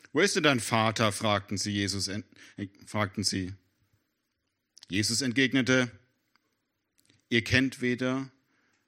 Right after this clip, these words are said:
mich noch meinen Vater. Würdet ihr mich kennen, dann würdet ihr auch meinen Vater kennen." Jesus lehrte im Tempel in der Nähe des Kastens für die Geldopfer, als er diese Dinge sagte.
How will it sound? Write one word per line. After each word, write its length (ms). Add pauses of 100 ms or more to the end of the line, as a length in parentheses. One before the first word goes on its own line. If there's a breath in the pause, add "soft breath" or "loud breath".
(140)
mich 520 (360)
noch 260
meinen 340
Vater. 460 (640 loud breath)
Würdet 300
ihr 80
mich 240
kennen, 600 (800)
dann 100
würdet 240
ihr 120
auch 80
meinen 240
Vater 400
kennen." 400 (2250 soft breath)
Jesus 640 (120)
lehrte 500
im 200
Tempel 580
in 80
der 100
Nähe 240
des 180
Kastens 640
für 160
die 100
Geldopfer, 720 (360 loud breath)
als 140
er 80
diese 220
Dinge 240
sagte. 600